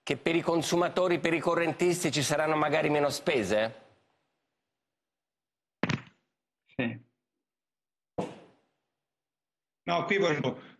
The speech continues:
Speaker 3: non ar-, senza fare nome, non arriveranno querele. Allora, intanto le banche potranno pagare i dividendi agli azionisti, lo ricordo a chi ci ascolta, per circa venti miliardi di euro.
Speaker 2: Miliardi.
Speaker 3: Quindi sarà
Speaker 2: Mm.
Speaker 3: l'occasione per consolidare,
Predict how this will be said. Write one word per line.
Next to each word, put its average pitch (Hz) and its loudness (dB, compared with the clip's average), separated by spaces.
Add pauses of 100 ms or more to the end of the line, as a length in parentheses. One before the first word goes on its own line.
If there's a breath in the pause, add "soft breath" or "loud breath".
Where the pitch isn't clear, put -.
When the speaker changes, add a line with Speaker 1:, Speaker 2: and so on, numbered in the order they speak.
Speaker 3:
non 147 2
ar-, 143 -2
senza 147 -2
fare 147 0
nome, 151 2
non 143 4
arriveranno 147 0
querele. 135 0
Allora, 147 2
intanto 185 -2
le 165 2
banche 175 -2
potranno 160 0
pagare 151 0
i - 2
dividendi 151 0 (300)
agli 151 0
azionisti, 160 0
lo 135 0
ricordo 135 0
a 131 -2
chi 156 -2
ci 151 0
ascolta, 175 0
per 135 0
circa 147 0
venti 180 0
miliardi 143 0
di 131 0
euro. 110 2
Speaker 2:
Miliardi. 101 -2 (140)
Speaker 3:
Quindi 196 0
sarà 180 2
Speaker 2:
Mm. 175 2
Speaker 3:
l'occasione 147 0 (220)
per 175 -2
consolidare, 156 0